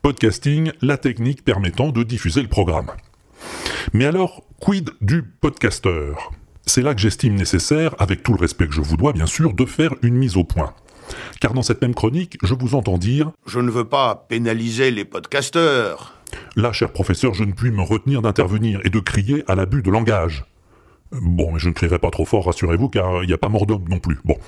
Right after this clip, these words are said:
Speaker 1: Mais tout de même, il me semble important de vous faire savoir que le podcasteur, c'est vous, et pas nous. Quand nous écoutons votre œil, si je puis dire, sur nos baladeurs,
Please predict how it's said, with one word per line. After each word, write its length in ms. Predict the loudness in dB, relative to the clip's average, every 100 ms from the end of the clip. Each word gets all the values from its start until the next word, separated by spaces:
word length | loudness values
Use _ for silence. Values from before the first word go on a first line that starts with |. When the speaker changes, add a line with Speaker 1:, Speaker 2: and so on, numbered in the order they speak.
| -8 -8 0
Speaker 1:
Mais 100 | 0
tout 160 | 4 2
de 40 |
même, 200 | 2 -4 -8 -12 -6
il 80 | -2
me 100 | -2
semble 240 | 0 0 2
important 380 | 0 0 0
de 60 | 0
vous 80 | 0
faire 160 | 0
savoir 340 | 2 2 0 0
que 80 | -2
le 220 | 0 2
podcasteur, 800 | 0 0 -2 0 0 0 -2 -6 _ -6
c'est 180 | 0
vous, 220 | 2 0 -2 _ _ _ _ -2
et 80 | 0
pas 160 | 2
nous. 180 | 0 0 -4 _ _ _ _ _ _ _ _ _ _
Quand 120 | 0
nous 160 | 0 0
écoutons 500 | 0 0 0 0 2
votre 300 | 0 0 0
œil, 240 | 0 -2 -6 _
si 140 | -2
je 80 | -2
puis 140 | 0 2
dire, 220 | 2 0 -4
sur 160 | -2 0
nos 100 | 2
baladeurs, 600 | 2 2 2 2 0